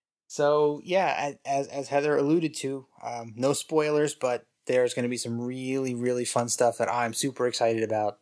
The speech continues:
coming down the pike for Shore Leave after we come back and do our, uh, wrap-up episodes and reunion episodes. Really, really cool plans. So stay tuned for that. So Andy Fark,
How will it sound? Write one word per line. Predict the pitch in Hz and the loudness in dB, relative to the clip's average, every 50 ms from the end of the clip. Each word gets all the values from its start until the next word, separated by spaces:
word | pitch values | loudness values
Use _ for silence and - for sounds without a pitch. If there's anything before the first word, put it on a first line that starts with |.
| _ _ _ _ _ - | _ _ _ _ _ -4
coming | - 123 113 110 | -2 -2 0 2
down | 107 113 110 107 | 2 2 0 0
the | 107 | -2
pike | 107 - 123 113 107 - - | -2 0 2 2 2 -2 -6
for | - 110 | -6 -4
Shore | - - 127 117 113 | 0 2 4 4 4
Leave | 113 113 110 110 104 | 4 0 -2 -2 -2
after | 113 110 110 - 117 | -4 -4 -4 -6 -6
we | 113 110 104 | -6 -6 -6
come | - - 117 110 | -6 -4 -4 0
back | 107 113 107 107 101 - - - - _ | 2 2 2 2 0 -4 -8 -16 -16 _
and | - 113 107 104 | -12 -10 -8 -6
do | 113 110 107 | -4 -2 0
our, | 107 104 104 101 98 - _ _ _ _ _ _ _ - - | 0 0 0 -2 -4 -8 _ _ _ _ _ _ _ -6 -6
uh, | 110 113 | -6 -2
wrap-up | 113 123 123 120 - - 117 117 - | 0 2 2 2 2 2 2 2 2
episodes | 117 110 117 104 - 123 117 113 113 113 | 0 0 -2 0 2 2 2 2 0 -2
and | 117 110 110 | -6 -6 -6
reunion | 110 110 113 113 110 110 110 107 | -4 -2 0 0 0 -2 -4 -4
episodes. | 101 101 - 110 - - 110 104 101 98 - | -6 -8 -8 -8 -4 -2 -2 -2 -2 -4 -8
Really, | 110 113 120 123 120 117 | -4 -2 0 0 0 0
really | 113 113 117 110 107 | 0 0 0 0 -2
cool | - - 113 104 | -2 -4 -6 -4
plans. | - - 117 107 101 101 101 - | -2 -2 -2 -2 -2 -4 -4 0
So | - 110 107 104 101 - - - - - _ _ _ | 4 4 4 4 2 -2 -12 -20 -20 -20 _ _ _
stay | - - - 160 151 | -10 -2 0 0 0
tuned | 143 - - 147 143 139 131 | 0 -2 -2 -2 -2 -2 -2
for | - 123 123 | -2 0 2
that. | 131 127 120 - | 2 2 2 0
So | 143 135 | -2 -4
Andy | - 175 196 220 226 233 220 | 0 0 0 2 0 0 -2
Fark, | - - - - 147 160 208 - 294 - - | -4 -6 -2 2 4 4 4 2 0 -4 -10